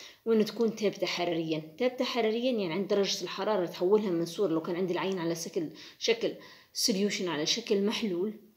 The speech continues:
لما نحولها في صورة غازية أو في صورة بخارية، بفعل درجات الحرارة العالية تتراوح ما بين أربعمية إلى أربعمية وخمسين أو أقل، على حسب كل مركب، كل درجة حرارة يستحقها عشان يتحول من صورة solution إلى صورة بخارية.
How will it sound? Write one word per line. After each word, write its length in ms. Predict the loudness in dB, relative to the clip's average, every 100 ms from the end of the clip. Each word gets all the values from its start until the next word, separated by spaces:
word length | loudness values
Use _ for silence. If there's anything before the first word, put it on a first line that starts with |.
| -4
لما 180 | -2
نحولها 400 | 0 -2 -2 -2
في 120 | -2 -4
صورة 260 | 0 -2
غازية 400 | 0 -2 0 0
أو 140 | 0 -4
في 120 | -4
صورة 280 | -4 -2 -2
بخارية، 640 | -2 -2 -2 0 0 -2 -8 -20 -20 _ _ _ -10
بفعل 400 | 2 6 6 4
درجات 320 | 0 -2 -4
الحرارة 400 | -2 2 4 4
العالية 420 | 2 2 2 2
تتراوح 440 | 0 2 4 4
ما 120 | 0 0
بين 260 | 0 0
أربعمية 580 | -2 -2 -2 0 2 2
إلى 80 | 2
أربعمية 420 | 0 0 0 0
وخمسين 400 | -2 -4 -2 0
أو 160 | 2 0
أقل، 300 | 2 2 4
على 160 | 2
حسب 240 | -2 -4 -6
كل 160 | -2
مركب، 380 | 0 2 0 -4
كل 200 | -6 -4
درجة 240 | -2 -2
حرارة 440 | -4 -2 -2 -2 -6 -12 -20 -12
يستحقها 680 | -8 -6 -4 -2 -2 -2 -2
عشان 320 | -2 -2 -2
يتحول 340 | -4 0 2 2
من 160 | 0
صورة 360 | -2 -2 -2 -2 -6 -4
solution 360 | -2 0 0 -2
إلى 240 | -2 -4
صورة 220 | -2 0
بخارية. 560 | 0 0 -2 0 0